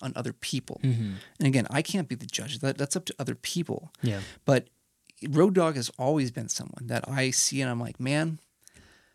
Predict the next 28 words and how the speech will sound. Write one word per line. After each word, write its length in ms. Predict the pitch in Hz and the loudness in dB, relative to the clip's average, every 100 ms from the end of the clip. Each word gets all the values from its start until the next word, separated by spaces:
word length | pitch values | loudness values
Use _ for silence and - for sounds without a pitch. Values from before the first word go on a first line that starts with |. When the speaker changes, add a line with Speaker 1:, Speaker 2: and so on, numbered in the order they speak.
| _ _ _ - | _ _ _ -2
Speaker 1:
I 80 | 131 | 0
wish 400 | 147 170 - - - | 2 2 2 -2 -6
I 140 | 143 139 | -4 -4
could 120 | 131 | 0
be 140 | 151 | 0
more 220 | 143 147 | 2 0
like 200 | 156 143 | -2 -2
you. 140 | 160 151 | -2 -4
I, 180 | 113 123 | -4 0
I 120 | 131 | 0
hope 400 | 123 - 185 185 - | 0 6 6 6 2
I 140 | 139 | -2
can 160 | 135 123 | 0 0
be 380 | 120 123 117 117 _ _ - | 0 0 0 -6 _ _ -12
like 360 | 151 156 - - | -8 -8 -8 -6
you." 200 | - - | -6 -2
Speaker 2:
Yeah, 220 | 131 110 101 - _ | 0 0 -2 -12 _
yeah. 180 | - 110 | -2 0
Speaker 1:
You 100 | 135 | 0
know, 180 | 123 135 | 0 0
in 80 | - | 2
my 120 | 139 | 2
daily 280 | 135 139 143 | 2 2 2
actions 360 | 139 147 160 143 | 2 0 -4 -4
with 80 | 147 | -4
other 80 | |
people, 340 | 139 - 196 - | -6 -8 -8 -8
because 360 | - - 123 | -4 0 0